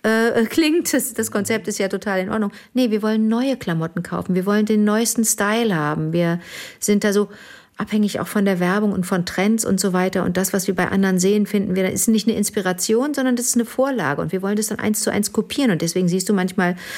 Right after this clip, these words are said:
me-, F-, Freundinnen oder Be-, Be-, Leute, und die sehen aus, als seien sie uniformiert, weil die Klamotten so gleich aussehen, weil sie das am,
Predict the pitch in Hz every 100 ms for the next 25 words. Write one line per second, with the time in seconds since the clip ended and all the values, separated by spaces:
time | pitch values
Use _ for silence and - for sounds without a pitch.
0 | - - - 170 - - - - 131 -
1 | - 147 208 233 247 214 180 165 170 175
2 | 165 - 175 160 196 202 196 175 180 -
3 | 175 180 - 170 160 - 160 147 151 170
4 | 311 392 165 160 165 180 175 180 190 196
5 | 240 370 - 175 175 190 175 175 180 185
6 | 185 - 190 185